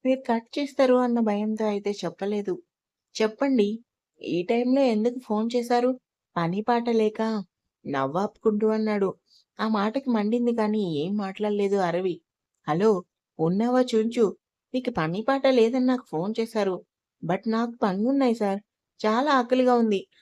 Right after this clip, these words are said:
అసలే కష్టపడి పులిహోర పొటాటో కుర్మా చేశాను. వాటిని చూస్తేనే నోరు ఊరుతుంది అనుకోండి. ప్లీజ్, మీరు ఫోన్ పెట్టేస్తే నేను ప్రశాంతంగా కూర్చొని భోజనం చేయాలి.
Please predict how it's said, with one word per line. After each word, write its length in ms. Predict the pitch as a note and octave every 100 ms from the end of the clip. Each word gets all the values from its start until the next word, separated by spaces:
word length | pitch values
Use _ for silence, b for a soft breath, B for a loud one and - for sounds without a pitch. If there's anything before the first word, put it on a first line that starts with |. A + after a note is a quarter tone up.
| _ -
అసలే 300 | D#3+ G3 B3
కష్టపడి 520 | A#3+ A3 B3 B3+ C4
పులిహోర 440 | C4 A3 A3+ B3
పొటాటో 460 | A#3+ G#3 F#3+ A3 A3+
కుర్మా 360 | A3+ G#3+ G#3 G#3+
చేశాను. 420 | G3+ G3 G3 F3+ - _ b b _ B3
వాటిని 300 | B3+ B3+ B3+
చూస్తేనే 560 | A#3 C4+ - C#4 B3
నోరు 320 | B3 G3 A3
ఊరుతుంది 460 | A#3 A3 G#3+ G3+ G3
అనుకోండి. 580 | F#3 F3+ F3 E3+ F3 F3+ _ b _ -
ప్లీజ్, 340 | D#3+ F#3+ G3+ - _ _ _
మీరు 160 | A3 B3+
ఫోన్ 340 | - B3 D#4 D4+
పెట్టేస్తే 400 | B3+ A#3 A3 A3+
నేను 180 | A3+ G3+
ప్రశాంతంగా 640 | D#3+ E3 G#3 A3 A3+ A#3
కూర్చొని 500 | A#3 G#3+ G#3 G3+ G#3+ b b -
భోజనం 460 | D3 D3+ G#3 A#3 A#3+
చేయాలి. 440 | A#3 G#3 F#3+ E3+